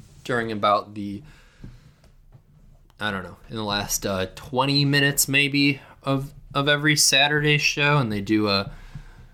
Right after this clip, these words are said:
they do a really fun, uh, trivia game, uh, Andrew versus the Beat. That's,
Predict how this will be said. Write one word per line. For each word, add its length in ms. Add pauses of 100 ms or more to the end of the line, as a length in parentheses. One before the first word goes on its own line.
(240)
they 100
do 140
a 60
really 300
fun, 360
uh, 200
trivia 380
game, 380
uh, 200 (320)
Andrew 280
versus 400
the 60
Beat. 260 (100)
That's, 440